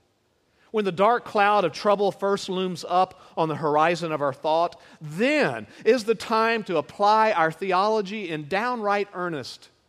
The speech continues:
For it is not outward circumstances that can drag us down, but our own reaction of despair to them, when we fail to perceive the hidden hand of God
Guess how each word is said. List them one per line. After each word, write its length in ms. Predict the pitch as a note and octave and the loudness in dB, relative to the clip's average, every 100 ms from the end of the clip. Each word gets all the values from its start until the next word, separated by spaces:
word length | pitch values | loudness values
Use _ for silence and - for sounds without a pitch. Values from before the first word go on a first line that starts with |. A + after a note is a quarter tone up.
| _ _ _ _ _ _ _ - | _ _ _ _ _ _ _ 0
For 120 | A#3+ | 2
it 60 | |
is 140 | A3 F3 | 2 2
not 240 | A3 C#4+ | 2 2
outward 420 | - A#3 G#3+ G3+ E3+ | 4 2 2 -2 -4
circumstances 840 | - D4 A3 D#3 D#3+ C3+ B2 B2+ | -4 -4 -4 -8 -6 -6 -8 -4
that 160 | D3+ D3+ | -4 -4
can 120 | C#3 | -8
drag 340 | B2+ D#3 E3 | -2 0 2
us 140 | D3 A#2+ | -2 -8
down, 400 | C3+ C3+ A2+ G2+ - - - | -8 -6 -6 -10 -16 -12 -2
but 120 | F3 | 2
our 220 | D#3 D#3+ | 4 2
own 280 | F#3 G#3 A3+ | 0 -2 -2
reaction 600 | F#3+ F#3 F#3 - - F#3 | -2 2 0 -2 -8 -8
of 140 | D#3 | -8
despair 520 | C#3+ C#3+ - F3 F3 E3 | -8 -10 -6 -4 -2 -4
to 260 | - E3+ | -8 -12
them, 340 | D3 C3+ A#2+ G#2 _ _ _ _ _ _ - | -8 -10 -10 -16 _ _ _ _ _ _ -12
when 140 | D3+ | -8
we 100 | C#3 | -8
fail 580 | - - F#3+ A3 A#3+ A#3 | -8 -2 2 2 2 -2
to 220 | - A3+ | -6 -10
perceive 960 | - G#3+ - - E3 A#2+ F2+ D2+ _ _ _ _ _ - | -8 -10 -10 -8 -6 -8 -12 -18 _ _ _ _ _ -8
the 120 | B2+ | -8
hidden 520 | B2+ G#3 G3 G#3+ G3+ _ _ | -4 -4 -4 -6 -12 _ _
hand 560 | - E3+ E3 E3 D#3 - - | -8 -6 -6 -8 -12 -18 -14
of 160 | C#3 C#3+ | -14 -8
God 460 | D3+ C3+ G#2 G2 | -4 -4 -4 -8